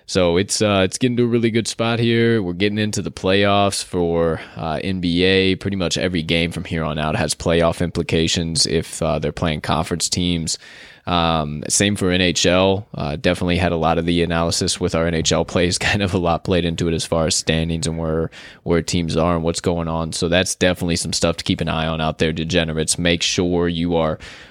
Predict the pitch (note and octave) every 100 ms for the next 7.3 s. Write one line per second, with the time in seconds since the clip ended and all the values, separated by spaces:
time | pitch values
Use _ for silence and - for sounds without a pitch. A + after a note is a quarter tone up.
0 | - G2 G2+ G2 G#2 F#2 G#2 G2+ F#2+ E2+
1 | F2 D#2 - G2 F#2 F#2 - G2 F#2+ F#2+
2 | G2 G2+ F#2 F2 F#2 F2+ - F2 F2 -
3 | F#2+ F2+ F2+ F2 - F#2+ F#2 F2 E2+ E2+
4 | E2+ E2 E2+ E2 - G2 F#2 F2+ F2 -
5 | F#2 F2 F2 E2+ E2 D#2 E2 E2 - E2
6 | - E2+ D#2+ E2+ F#2 F2+ - F#2 F2 F2
7 | F2 E2+ E2+